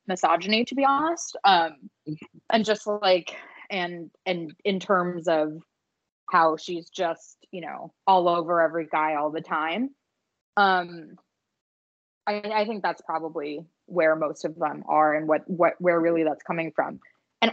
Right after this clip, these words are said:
Speaker 1: I don't think that, but, like, I, I was trying to just examine it because, like,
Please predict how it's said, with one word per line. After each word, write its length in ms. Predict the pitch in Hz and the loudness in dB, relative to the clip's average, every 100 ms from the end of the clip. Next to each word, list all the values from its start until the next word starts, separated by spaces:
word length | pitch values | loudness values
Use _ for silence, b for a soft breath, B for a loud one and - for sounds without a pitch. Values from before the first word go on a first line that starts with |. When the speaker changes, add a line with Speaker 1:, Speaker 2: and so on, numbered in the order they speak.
| - | 2
Speaker 1:
I 200 | 254 311 | 4 6
don't 280 | 330 277 - | 4 0 -4
think 200 | 359 370 | -6 -4
that, 240 | 214 180 160 | -2 -2 -2
but, 160 | 202 175 | -6 -4
like, 200 | 185 180 | -6 -6
I, 200 | 196 202 175 | -4 -4 -4
I 100 | 196 | -4
was 160 | 202 - | -4 -6
trying 280 | 254 262 | -4 -2
to 80 | 262 | -2
just 200 | 220 214 | -2 -4
examine 500 | 196 175 190 180 175 | -6 -2 0 2 0
it 160 | 165 - - | -2 -4 -6
because, 580 | 196 170 170 165 165 180 _ _ _ _ _ _ - | -8 -2 0 0 -2 -10 _ _ _ _ _ _ 4
like, 140 | 208 | 4